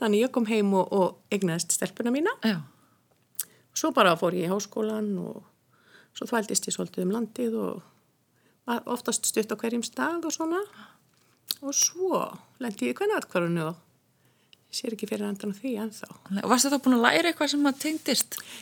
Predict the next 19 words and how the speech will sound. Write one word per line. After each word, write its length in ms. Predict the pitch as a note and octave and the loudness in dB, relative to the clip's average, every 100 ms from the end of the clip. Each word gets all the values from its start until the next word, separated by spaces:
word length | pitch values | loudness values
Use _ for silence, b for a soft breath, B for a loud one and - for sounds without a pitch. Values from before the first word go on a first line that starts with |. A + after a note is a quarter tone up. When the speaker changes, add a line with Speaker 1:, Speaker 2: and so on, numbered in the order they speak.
| - | 2
Speaker 1:
Ég 120 | B3+ | 4
var 80 | C4+ | 6
búin 100 | B3+ | 8
að 60 | |
læra 140 | G#3 F#3 | 8 8
félagsfræði 680 | F#3 A3 - C4 C#4 D4+ F4+ - A#3 | 4 4 0 4 4 6 4 4 4
og 380 | A#3 A#3 A#3+ - - - | 6 6 2 -10 -18 -10
svo 240 | - - B3 | -8 -2 0
lærði 360 | A#3+ A#3+ A#3 | 2 0 2
ég, 140 | A#3 A3+ | 2 2
var 120 | A3+ | 0
ég 60 | A3 | 0
kennari. 340 | G#3+ F3 D#3 - _ _ _ _ _ _ _ - - | 0 0 -2 -12 _ _ _ _ _ _ _ -18 -2
Speaker 2:
Þú 140 | G#3 | 0
ert 100 | A3 | 2
lærður 220 | A#3+ G3 F3 | 2 0 0
kennari? 260 | F3 C#3 B2+ | -2 -4 -2
Speaker 1:
Já. 160 | A3+ E3+ - | -2 -2 -4
Speaker 2:
Já. 100 | - | -4